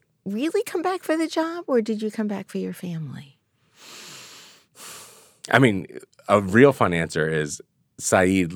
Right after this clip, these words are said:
Speaker 2: left San Francisco. He actually lived out there for a year. We'd, we'd started this new friendship, and we said this very heartfelt goodbye. And then six months later, I was living in New York. So there's one way to look at it <laughs> in which I came to New York for Saeed Jones, 'cause I love him so much.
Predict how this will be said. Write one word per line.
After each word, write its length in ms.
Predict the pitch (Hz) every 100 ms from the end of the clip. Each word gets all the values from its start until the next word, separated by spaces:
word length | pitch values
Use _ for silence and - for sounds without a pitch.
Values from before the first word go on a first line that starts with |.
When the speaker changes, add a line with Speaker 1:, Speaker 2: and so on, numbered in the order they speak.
| - -
Speaker 2:
left 500 | 92 92 - - -
San 240 | 101 85
Francisco. 500 | 85 76 87 - 82
He 120 | 78
actually 320 | 87 82 90 85
lived 280 | 85 85
out 140 | 80 80
there 140 | 85
for 200 | - 78
a 40 | 78
year. 300 | 85 85 78
We'd, 300 | 80 78 -
we'd 200 | 82 -
started 260 | 87 78
this 180 | 80 80
new 120 | 80
friendship, 440 | 73 80 80 78 - - - -
and 140 | 80 82
we 80 |
said 220 | 80 92 78
this 140 | 78
very 500 | 85 85 92 87 76
heartfelt 420 | 90 90 85 82
goodbye. 360 | - 80 85 85
And 120 | 85
then 140 | 85
six 220 | 82 92 -
months 220 | 82 82
later, 240 | 87 90
I 100 | 90
was 180 | 101 -
living 240 | 90 85
in 100 | 87
New 80 | 85
York. 260 | 90 - -
So 140 | -
there's 220 | 107 104
one 260 | 120 190 233
way 160 | 175 107
to 80 | -
look 220 | 98 -
at 180 | 85 87
it 200 | - - -
<laughs> 180 | - -
in 80 | 127
which 140 | 113
I 100 | 92
came 300 | 87 - 107
to 80 | 107
New 120 | 95
York 220 | 92 90
for 100 | -
Saeed 320 | 92 85 82 76
Jones, 340 | 117 107 101
'cause 120 | _
I 80 | -
love 360 | 85 85 82 -
him 240 | 87 95
so 260 | - 110 120
much. 440 | 151 175 -